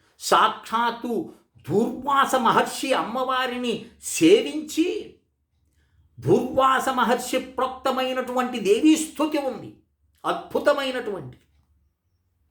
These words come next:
ఆ మహానుభావుడు మనకు చెప్పినటువంటి ఒక దివ్యమైనటువంటి స్తోత్రం ఇది.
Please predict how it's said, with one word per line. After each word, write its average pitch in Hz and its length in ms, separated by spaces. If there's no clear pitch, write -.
ఆ 147 200
మహానుభావుడు 233 1080
మనకు 190 340
చెప్పినటువంటి 156 1200
ఒక 151 140
దివ్యమైనటువంటి 185 1700
స్తోత్రం - 680
ఇది. 110 420